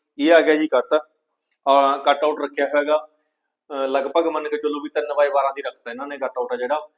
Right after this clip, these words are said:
ਇਹਦੇ ਨਾਲ ਅੰਦਰਲੇ ਪਾਸੇ ਜਿਵੇਂ ਕਹਿ ਦਈਏ ਵੀ ਆਪਾਂ, ਨਾ ਤਾਂ ਦੇਖੋ ਹੁੰਮਸ ਬਣਦੀ ਹੈ,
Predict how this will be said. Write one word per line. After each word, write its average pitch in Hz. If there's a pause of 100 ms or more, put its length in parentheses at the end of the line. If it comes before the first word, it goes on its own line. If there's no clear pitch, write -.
(420)
ਇਹਦੇ 156
ਨਾਲ 180 (960)
ਅੰਦਰਲੇ 156
ਪਾਸੇ 151
ਜਿਵੇਂ 147
ਕਹਿ 143
ਦਈਏ 170
ਵੀ 165
ਆਪਾਂ, 147
ਨਾ 135
ਤਾਂ 139
ਦੇਖੋ 143
ਹੁੰਮਸ 120
ਬਣਦੀ 143
ਹੈ, 139